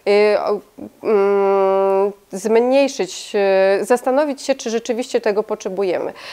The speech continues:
Czy potrzebujemy piętnastu par obuwia, czy może rzeczywiście potrzebujemy zimowej, przejściowej i letniej pary. Może da się na trzech parach, y, przeżyć swoje życie, ewentualnie dodam jeszcze eleganckie buty. Y,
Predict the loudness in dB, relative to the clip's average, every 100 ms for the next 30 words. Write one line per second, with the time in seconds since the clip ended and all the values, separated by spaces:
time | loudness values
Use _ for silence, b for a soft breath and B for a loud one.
0 | -12 -6 -2 0 0 0 2 2 0 -2
1 | 0 -2 -2 -2 0 0 0 0 -2 0
2 | 2 2 0 B B -8 -4 0 0 0
3 | -2 -4 -6 -4 -4 -4 -6 -2 0 2
4 | 4 4 4 2 -2 0 2 2 2 2
5 | 4 2 0 -4 -2 -2 -2 -2 -2 0
6 | 0 -2 0 0 0 -2 -2 -2 -4 -4
7 | -2 -2 0 -2 -2 -2 0 -2 -2 -2
8 | -2 -2 0 0 0 -4 B B -8 -2
9 | 2 4 4 4 4 2 0 -2 0 0
10 | 0 -4 -8 -4 0 0 -2 -4 0 0
11 | 0 -2 -2 0 0 -2 -4 -2 -2 -2
12 | -4 -6 -4 -4 -2 -4 -6 -8 -8 -4
13 | -4 -4 B B B B B -4 2 4
14 | 4